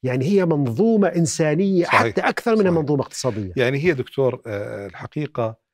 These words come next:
Speaker 2: هي فيها بعد روحاني.
Speaker 1: بالضبط.
Speaker 2: لأنك أنت ترتبط بالترا-، بالتراب
Speaker 1: أيوة،
Speaker 2: الذي منه قد
Speaker 1: أيوة.
Speaker 2: خلقت،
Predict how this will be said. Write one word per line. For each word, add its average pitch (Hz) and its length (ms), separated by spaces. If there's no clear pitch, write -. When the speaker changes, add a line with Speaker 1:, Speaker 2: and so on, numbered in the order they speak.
Speaker 2:
هي 147 160
فيها 131 300
بعد 117 500
روحاني. 113 560
Speaker 1:
بالضبط. 110 500
Speaker 2:
لأنك 120 320
أنت 120 160
ترتبط 127 440
بالترا-، 123 460
بالتراب 123 440
Speaker 1:
أيوة، 135 140
Speaker 2:
الذي 123 160
منه 151 260
قد - 0
Speaker 1:
أيوة. - 40
Speaker 2:
خلقت، - 500